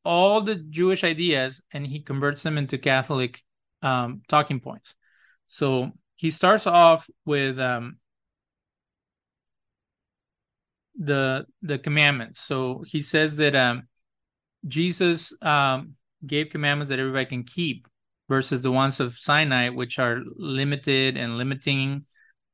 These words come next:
So he says that, um, the two greatest commandments that Jesus preaches, um,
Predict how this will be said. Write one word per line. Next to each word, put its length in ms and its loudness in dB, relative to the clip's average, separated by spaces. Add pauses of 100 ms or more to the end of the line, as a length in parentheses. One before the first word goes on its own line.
(100)
So 160 -4
he 160 0
says 360 0
that, 180 0
um, 320 0 (640)
the 80 -8
two 140 -2
greatest 320 2
commandments 420 -2
that 100 -10
Jesus 260 -8
preaches, 580 -2
um, 460 -2